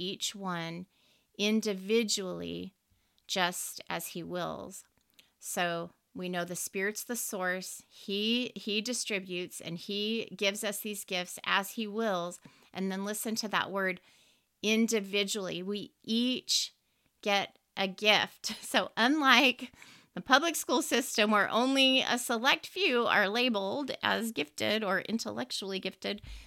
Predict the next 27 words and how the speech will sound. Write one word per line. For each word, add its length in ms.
we 160
learn 260
here 560
that 240
each 280
and 120
every 240
one 180
of 80
us 340
who 80
belongs 400
to 100
Jesus 540
is 220
labeled 520
as 360
spiritually 1200
gifted. 480
However, 640
we 140
don't 320
all 200
possess 360
the 80
same 220
gift, 360